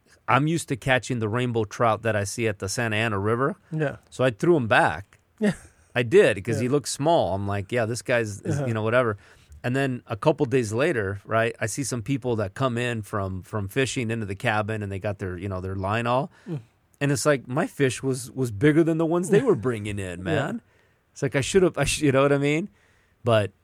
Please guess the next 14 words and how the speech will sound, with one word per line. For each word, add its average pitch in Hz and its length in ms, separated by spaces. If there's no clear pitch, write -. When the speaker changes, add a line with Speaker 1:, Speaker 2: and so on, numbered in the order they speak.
Speaker 1:
that's 123 220
just 123 200
me, 123 320
you 95 100
know? 101 300
Speaker 2:
Yeah. 170 160
Speaker 1:
For 120 100
me, 131 140
it'd 117 140
be 110 120
more 117 240
the, 104 160
the 92 160
hunt, 123 400